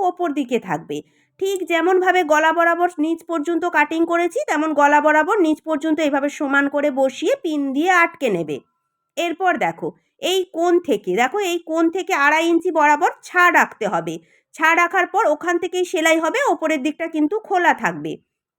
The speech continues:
এরপর দেখো তিন সুত বরাবর যেমন আমি কাপড় রেখেছিলাম, তিন সুত বরাবর এইভাবে দাগ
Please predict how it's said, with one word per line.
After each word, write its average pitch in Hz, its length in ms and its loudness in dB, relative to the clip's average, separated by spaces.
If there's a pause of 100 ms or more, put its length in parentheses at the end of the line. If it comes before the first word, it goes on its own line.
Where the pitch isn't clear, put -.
এরপর 339 380 -2
দেখো 202 240 -2 (100)
তিন 349 220 -2
সুত 403 280 0
বরাবর 339 420 2
যেমন 311 300 0
আমি 339 180 0
কাপড় 330 360 0
রেখেছিলাম, 359 540 0 (420)
তিন 339 180 -2
সুত 370 220 -4
বরাবর 339 360 4
এইভাবে 311 360 -2
দাগ 285 280 2